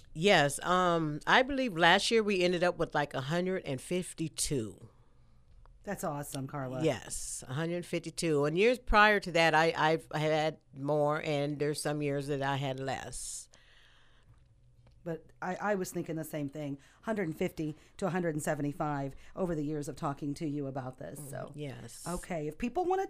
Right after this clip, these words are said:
Speaker 2: donate, how, what could you use right now to help put all this together, and how would someone be able to donate for, to you?
Speaker 1: Right now, um, if someone would like to donate, um, you can do it by cash,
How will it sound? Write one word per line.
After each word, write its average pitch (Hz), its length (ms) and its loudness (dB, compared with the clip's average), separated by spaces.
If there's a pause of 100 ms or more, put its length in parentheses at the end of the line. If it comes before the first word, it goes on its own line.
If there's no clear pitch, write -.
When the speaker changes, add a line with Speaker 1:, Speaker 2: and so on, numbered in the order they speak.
Speaker 2:
donate, 170 640 -2 (200)
how, 285 460 -2 (300)
what 311 200 -2
could 294 220 -4
you 262 100 2
use 208 420 -4
right 185 240 -2
now 175 340 -2
to 165 280 -6
help 180 340 -6
put 202 140 -4
all 175 160 -2
this 180 200 -6
together, 160 520 -4 (260)
and 190 120 -4
how 202 180 -4
would 202 220 -8
someone 175 340 -4
be 156 140 -8
able 147 160 -6
to 147 80 -6
donate 139 400 -4
for, 143 100 -10 (140)
to - 120 -10
you? 139 200 -8 (480)
Speaker 1:
Right 254 240 4
now, 185 400 6
um, 151 640 -2 (960)
if 180 180 2
someone 180 280 2
would 170 80 -2
like 160 180 2
to 185 80 -4
donate, 151 580 2 (100)
um, 151 300 -4
you 156 100 -2
can 151 200 -4
do 151 100 0
it 143 100 -4
by 143 360 -2 (200)
cash, 156 560 0